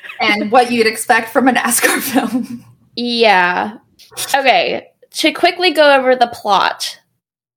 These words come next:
Speaker 1: spoiler alert. Cole Trickle, who is played by Tom Cruise, won world championships in open wheel racing, but he was fired for some reason.
Speaker 2: Just to be clear, is open wheel racing, does he,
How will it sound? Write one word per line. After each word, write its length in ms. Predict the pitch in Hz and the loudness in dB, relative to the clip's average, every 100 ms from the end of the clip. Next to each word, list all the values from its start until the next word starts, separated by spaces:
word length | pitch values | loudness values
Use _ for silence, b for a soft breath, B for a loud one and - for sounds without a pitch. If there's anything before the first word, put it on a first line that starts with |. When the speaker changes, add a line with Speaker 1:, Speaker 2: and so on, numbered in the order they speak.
| _ | _
Speaker 1:
spoiler 580 | - - 226 208 185 165 | -14 -2 2 2 2 0
alert. 440 | 160 156 - - - _ _ _ - | -2 -2 -4 -8 -12 _ _ _ -18
Cole 420 | - 302 349 427 | 0 2 4 0
Trickle, 760 | - 359 349 277 202 190 214 226 | -2 -2 0 2 4 2 0 -4
who 100 | 277 | -4
is 180 | 269 262 | -4 -6
played 300 | - 277 285 | -2 0 2
by 120 | 320 | 0
Tom 480 | - 285 262 269 262 | 0 0 0 0 -6
Cruise, 600 | - 262 233 196 190 190 b b b | -8 -2 0 0 -2 -8 b b b
won 560 | 208 226 240 247 247 | 2 4 4 4 0
world 320 | 196 220 240 233 | 0 4 2 0
championships 920 | 226 202 214 247 254 - 269 262 - | 0 0 0 -6 -6 -4 -4 -6 -4
in 140 | 240 220 | -4 -2
open 420 | 202 208 254 262 214 | -2 0 2 0 0
wheel 300 | 233 233 214 | 0 0 0
racing, 640 | 175 202 - 269 302 339 | -2 -4 -4 -4 -4 -4
but 220 | 269 226 214 | 2 2 2
he 140 | 262 | 0
was 200 | 254 233 | 0 0
fired 720 | - 226 214 180 110 123 202 - _ _ | 0 2 2 0 -2 -4 -8 -16 _ _
for 140 | - 202 | -12 -8
some 240 | - 185 | -6 -6
reason. 440 | 160 - - - - - | -6 -10 -14 -14 -16 -6
Speaker 2:
Just 240 | - - | -4 -2
to 60 | - | -2
be 140 | 440 | 0
clear, 140 | 392 349 | 2 2
is 100 | 285 | 2
open 420 | 294 359 415 302 | 2 2 0 0
wheel 280 | 330 349 277 | 0 0 0
racing, 720 | 294 302 294 294 269 262 - | 0 0 -2 0 0 -2 0
does 200 | 277 | 0
he, 80 | 277 | 0